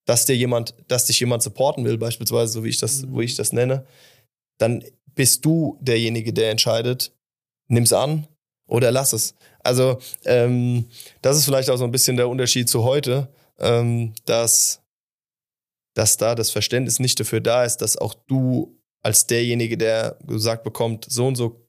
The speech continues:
Speaker 1: könnte ich, ich mir das vorstellen, wer auch immer das, das, das andere Ich ist, ähm, dann bist du derjenige, der, der entscheiden muss, äh, nehme ich das an, ist da auf der einen Seite, und auf der anderen Seite auch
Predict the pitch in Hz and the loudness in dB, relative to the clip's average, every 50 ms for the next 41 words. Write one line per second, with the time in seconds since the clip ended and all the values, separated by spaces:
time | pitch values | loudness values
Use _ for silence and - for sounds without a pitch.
0 | _ - - - 135 123 120 107 107 - - - - _ _ - 165 - - - | _ -2 -2 -2 0 0 -2 -2 0 0 -2 -2 -4 _ _ -2 -2 -2 -2 -2
1 | - 127 123 131 123 117 120 113 - - 127 127 - - 117 117 113 117 117 117 | 0 0 2 2 2 0 -2 -6 -2 -2 -2 -2 -2 -4 -4 -4 0 0 -2 -2
2 | 135 139 131 120 110 120 117 - - - _ - 110 - - - - 117 117 - | 0 -2 -2 -2 0 0 -2 -2 -2 -4 _ -2 -2 0 -2 -2 -4 -8 -8 -6
3 | - 123 117 123 117 - - - - - 135 131 - - _ - - - - - | -4 -4 -4 -2 -4 -4 -4 -4 -4 0 0 0 0 -2 _ -18 -20 -20 -20 -20
4 | - - - - 120 117 113 113 117 120 117 117 117 - _ _ _ _ _ _ | -20 -10 -4 0 0 2 2 0 0 0 -2 -4 -6 -10 _ _ _ _ _ _
5 | _ _ 117 113 110 110 113 - - - - 131 131 127 120 117 117 120 120 113 | _ _ -2 -2 0 2 2 0 0 0 0 2 2 2 2 0 0 0 -2 -2
6 | 110 113 87 113 110 110 110 113 107 107 - _ _ _ _ _ - 110 110 110 | -4 -2 -2 0 0 2 0 0 -2 -6 -10 _ _ _ _ _ 0 0 2 2
7 | - - 113 110 117 110 110 113 113 113 110 - - - - _ _ _ _ _ | 0 2 2 0 0 0 -2 -2 -2 0 0 0 -2 -2 -4 _ _ _ _ _
8 | _ _ 104 113 110 107 107 110 117 127 131 123 117 - - 120 113 - - - | _ _ 2 2 2 4 2 2 2 2 2 2 0 0 0 0 0 0 0 -2
9 | 107 113 127 151 170 196 190 - - _ _ 120 113 - - - 107 - - - | -2 -2 0 0 -2 -2 -4 -6 -12 _ _ -4 0 0 0 0 0 0 0 0
10 | 82 101 123 131 135 135 131 135 139 139 151 151 147 - - - - _ _ _ | 0 2 2 2 2 2 2 0 0 0 -2 -2 -4 -6 -14 -20 -20 _ _ _
11 | _ _ _ _ - 127 123 - - 120 117 - - 82 120 131 131 127 117 117 | _ _ _ _ 0 0 0 2 0 0 0 0 -2 -2 0 0 0 0 2 2
12 | 117 120 117 - - 117 123 113 - - | 0 0 2 2 0 0 0 -2 -4 -10